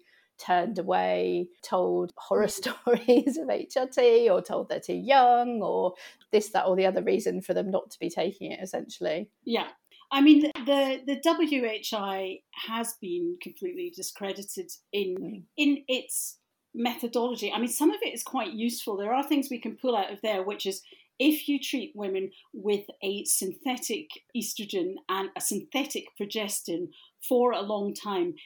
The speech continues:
Speaker 2: it will raise their risk of breast cancer by a tiny amount. Now, we've learned that, but that's not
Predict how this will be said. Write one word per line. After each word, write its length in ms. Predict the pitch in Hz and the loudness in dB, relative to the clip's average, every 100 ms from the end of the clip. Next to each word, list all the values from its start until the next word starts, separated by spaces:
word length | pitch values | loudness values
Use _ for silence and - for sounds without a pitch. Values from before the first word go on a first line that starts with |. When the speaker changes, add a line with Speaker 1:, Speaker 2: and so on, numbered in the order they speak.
| _ | _
Speaker 2:
it 100 | 214 226 | -6 -4
will 100 | 202 | -4
raise 300 | 185 185 190 | -2 -2 -2
their 180 | 202 175 | -4 -4
risk 240 | 185 - | -4 -8
of 100 | 190 | -10
breast 240 | - 165 - | -10 -10 -6
cancer 320 | 180 170 185 165 | -6 -4 -6 -8
by 140 | 175 | -8
a 100 | 175 175 - | -8 -10 -8
tiny 300 | 185 180 170 | -4 -2 -2
amount. 460 | 180 214 185 - - _ _ - | -4 -4 -6 -8 -16 _ _ -6
Now, 140 | 214 208 | -4 -4
we've 100 | 202 | -4
learned 380 | 226 269 262 339 | 0 0 0 -6
that, 160 | 202 - | -8 -10
but 120 | 247 247 | -8 -6
that's 300 | 320 - 233 | -6 -4 -4
not 340 | 220 208 - | -2 -4 -6